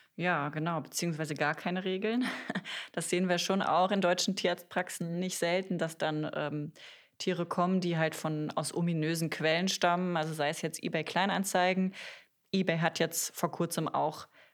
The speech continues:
eine Anmerkung wohl eingeführt, ich hab's jetzt selber mir noch nicht angeschaut, aber dass nicht mehr geworben werden darf, äh, mit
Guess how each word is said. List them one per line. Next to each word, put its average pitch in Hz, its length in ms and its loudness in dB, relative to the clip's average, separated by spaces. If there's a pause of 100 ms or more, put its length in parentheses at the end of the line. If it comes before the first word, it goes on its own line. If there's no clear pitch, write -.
(140)
eine 170 140 0
Anmerkung 180 560 2
wohl 180 100 4
eingeführt, 175 480 0
ich 170 80 -6
hab's - 180 -6
jetzt 147 160 -8
selber 143 240 -4
mir 156 100 -4
noch 156 100 -6
nicht 160 200 -6
angeschaut, 170 500 -4
aber 156 280 -4 (400)
dass 160 180 -2
nicht 175 200 -4
mehr 160 120 0
geworben 160 540 -2
werden 180 280 0
darf, 165 480 0
äh, 165 240 -4
mit 165 280 -8